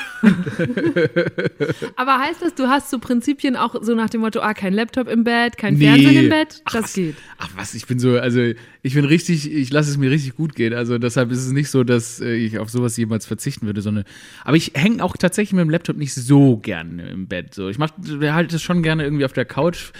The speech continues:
Speaker 1: weil wir sind ja auch Selbstständige und gerade auch jetzt in der Corona-Zeit ist ja schon so, dass man viel zu Hause ist und dann,
Speaker 2: Mhm.
Speaker 1: wenn man jetzt alles im Bett macht, das wirkt auch so deprimiert und so. Und ich bin halt jemand, ich sp-,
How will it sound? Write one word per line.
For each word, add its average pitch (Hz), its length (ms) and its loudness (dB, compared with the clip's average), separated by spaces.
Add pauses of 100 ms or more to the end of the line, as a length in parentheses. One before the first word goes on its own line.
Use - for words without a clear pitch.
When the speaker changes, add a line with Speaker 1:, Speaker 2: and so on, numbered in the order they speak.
(180)
Speaker 1:
weil 139 140 0
wir 165 80 4
sind 208 100 2
ja 180 60 0
auch 135 120 -4
Selbstständige 110 680 -2
und 117 100 -4
gerade 123 220 0
auch 110 80 -2
jetzt 131 160 -2
in 131 60 -2
der 113 80 0
Corona-Zeit 120 460 -4
ist 110 120 -10
ja 110 80 -4
schon 151 240 -4
so, 143 200 0 (440)
dass 131 220 -2
man 131 300 2 (600)
viel 190 680 4
zu 151 180 0
Hause 185 300 6
ist 143 360 -4
und 147 220 0
dann, 143 320 4
Speaker 2:
Mhm. 143 60 0
Speaker 1:
wenn 143 100 2
man 143 140 2
jetzt - 200 -4
alles 156 320 -2
im 147 140 -2
Bett 143 180 -4
macht, 135 220 -6
das 123 180 -10
wirkt 120 180 -6
auch 120 80 -4
so 117 140 -6
deprimiert 110 640 -4
und 110 100 0
so. 104 80 -2
Und 110 100 0
ich 107 100 -4
bin 135 100 0
halt 127 100 0
jemand, 117 180 0
ich 113 120 -8
sp-, - 160 -12